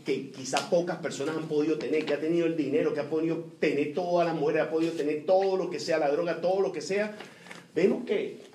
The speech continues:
en un punto cabal de su vida es una persona infeliz. La segunda persona que tomo como ejemplo, que para mí, me, para mí fue un dolor grande, porque admiraba a ese artista, que cuando yo te lo diga tú también vas a decir exactamente lo mismo, era Robin Williams.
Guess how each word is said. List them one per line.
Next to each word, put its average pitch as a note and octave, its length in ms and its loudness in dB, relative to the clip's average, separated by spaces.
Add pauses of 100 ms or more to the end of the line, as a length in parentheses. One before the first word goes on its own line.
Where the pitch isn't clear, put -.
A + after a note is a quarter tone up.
(220)
en D#3+ 140 0
un F3+ 200 2
punto G#3+ 360 0
cabal D#3+ 260 2
de G3 80 0
su D3+ 200 -4
vida E3+ 120 0
es F3 80 0
una E3+ 220 0
persona D3 340 0
infeliz. - 640 -6 (720)
La E3 120 6
segunda E3+ 380 2
persona G3+ 380 2
que E3 80 -2
tomo F3 260 2
como E3+ 220 2
ejemplo, D#3 420 2
que C#3 100 -4
para C3 200 0
mí, C3 100 2
me, F3 180 0
para C#3 280 -2
mí G#3 200 0
fue G3+ 120 -2
un F#3+ 80 0
dolor F#3 240 2
grande, E3 400 2
porque C#3 440 -2
admiraba C#3+ 680 0
a D3+ 60 -6
ese D#3 500 0
artista, C3+ 540 -4
que - 100 -6
cuando B2 220 -2
yo C3+ 100 0
te F#3+ 80 -2
lo D3+ 140 2
diga D3+ 160 -2
tú - 100 -8
también D#3+ 260 -2
vas D3+ 200 -4
a - 20 0
decir B2 200 -4
exactamente D3 520 -2
lo C#3 100 0
mismo, C3+ 320 2
era C#3 140 2
Robin C#3+ 400 2
Williams. C3 340 -2